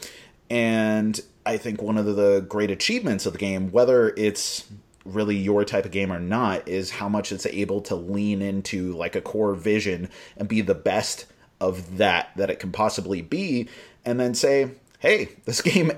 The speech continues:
ain't for everyone, but if you do like this kind of game, we're trying to make the best one of those," instead of just being, I don't know, random dudes on a map game with some engine building X, Y, and Z that so,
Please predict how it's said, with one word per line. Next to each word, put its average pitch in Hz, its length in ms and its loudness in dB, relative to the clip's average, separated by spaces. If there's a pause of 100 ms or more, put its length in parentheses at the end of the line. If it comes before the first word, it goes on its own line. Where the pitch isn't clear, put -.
ain't 135 280 0
for 101 200 4
everyone, 90 600 0
but 113 140 0
if 123 180 0
you 147 80 2
do 214 220 2
like 107 260 2
this 101 220 0
kind 92 160 -4
of 90 60 -4
game, 92 340 -2
we're 98 140 0
trying 104 300 -4
to 101 120 -6
make 92 380 -4 (300)
the 101 200 -2
best 87 460 -2
one 90 200 -6
of 78 100 -8
those," 80 420 0 (420)
instead 107 320 4
of 101 80 2
just 98 240 0
being, 92 420 -2 (560)
I 95 140 -2
don't 87 120 0
know, 85 300 -4 (120)
random 95 540 2
dudes 90 340 -4
on 90 140 -2
a 87 40 -4
map 87 420 -4 (140)
game 90 360 -2
with 82 460 -2 (160)
some 92 380 -2
engine 92 360 -4
building 90 600 -2 (260)
X, 95 220 -6
Y, 92 180 -2
and 90 180 -6
Z 90 380 -2 (120)
that 90 280 -2 (460)
so, 95 640 2